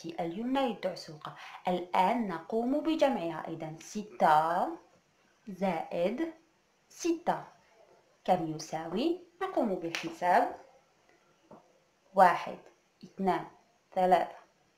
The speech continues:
أربعة، خمسة، ستة، سبعة، ثمانية، تسعة، عشرة، إحدى عشر، اثنا عشر. إذن ستة زائد ستة كم يساوي؟ اثنا،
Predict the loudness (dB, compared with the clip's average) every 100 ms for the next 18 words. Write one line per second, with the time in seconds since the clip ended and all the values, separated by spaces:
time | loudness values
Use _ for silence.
0 | 4 6 6 2 -12 -16 _ _ -16 -8
1 | -6 -6 -10 -20 _ _ _ _ -16 -16
2 | -14 -14 -14 -16 _ _ _ 2 2 2
3 | -6 -10 _ _ _ -6 0 0 -2 -10
4 | -16 _ _ _ _ -16 -16 -10 -6 -4
5 | -6 -8 _ _ -8 -8 -6 -6 -4 -4
6 | -6 -16 _ -14 -12 -8 -8 -8 -10 -8
7 | -8 -12 _ _ -6 -6 -8 2 4 4
8 | 0 -4 -6 -6 -6 -4 -2 -4 -6 -4
9 | 0 0 0 -2 -4 -12 -12 -6 -4 -4
10 | -6 -6 -6 -6 -4 -2 -4 -4 -16 _
11 | -20 _ _ _ _ _ -6 -6 -6 -14
12 | -4 -2 0